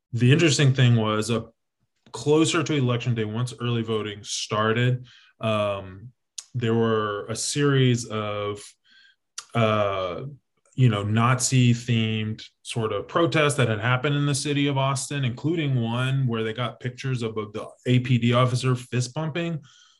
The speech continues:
one of these dudes with a swastika on his, on his hat and on his shirt.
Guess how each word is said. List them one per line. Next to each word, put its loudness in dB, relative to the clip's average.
one 4
of 6
these 6
dudes 2
with 2
a -2
swastika -2
on 2
his, -2
on 0
his -4
hat -4
and -4
on -8
his -12
shirt. -4